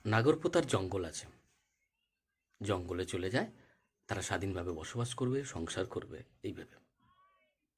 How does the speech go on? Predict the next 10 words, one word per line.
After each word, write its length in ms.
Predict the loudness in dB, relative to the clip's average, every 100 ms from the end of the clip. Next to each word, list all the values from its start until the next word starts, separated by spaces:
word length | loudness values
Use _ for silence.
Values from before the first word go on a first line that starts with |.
| -14 -2
এই 180 | 0 2
ব্যাপারটা 520 | 0 -2 -4 -2 -2
রাজাকে 380 | -2 -2 -2 -4 -2
আরও 340 | 2 4 6 6
পাগল 340 | 6 2 -2
করে 200 | -4 -6
দেয়, 160 | -8 -12 -16 -20 -20 -20 -6
মানে 160 | 0 2
তাকে 240 | 2 2 0
আরও 480 | 6 10 12 10 8